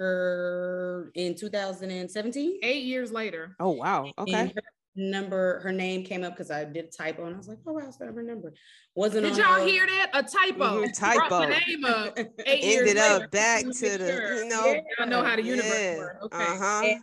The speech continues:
Speaker 1: I just hit her up, "Hey, hope all is well." We had quick exchanges at the time. She was in her situation, and it was just really quick. "Okay, wish you the best." Um, and then she hit me up six months later, like, "Hey, what's up?"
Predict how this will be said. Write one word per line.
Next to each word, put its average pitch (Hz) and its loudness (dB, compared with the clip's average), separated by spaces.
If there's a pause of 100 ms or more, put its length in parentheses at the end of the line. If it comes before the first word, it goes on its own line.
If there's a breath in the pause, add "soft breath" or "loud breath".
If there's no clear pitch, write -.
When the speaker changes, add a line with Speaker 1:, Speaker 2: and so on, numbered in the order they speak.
(120)
Speaker 1:
I - -14
just 247 -12
hit 262 6
her 247 2
up, 247 -2
"Hey, 269 -2
hope 233 -4
all 214 -4
is 190 -8
well." 247 -2
We 240 -4
had 202 0
quick 233 -6
exchanges 202 -12
at 190 -6
the 185 -10
time. 185 -8
She 185 -12
was 175 -12 (600)
in 165 -4
her 180 -4
situation, 185 -4
and 185 -4
it 208 0
was 214 0
just 254 -2
really 302 -6
quick. 262 -2
"Okay, 233 -6
wish 208 -8
you 202 -12
the 190 -10
best." 196 0 (480 soft breath)
Um, 160 -8 (140)
and 185 -6
then 202 -4
she 302 2
hit 254 4
me 277 2
up 208 0
six 233 -6
months 196 -10
later, 196 -2
like, 180 -4
"Hey, 208 -4
what's - -14
up?" - -6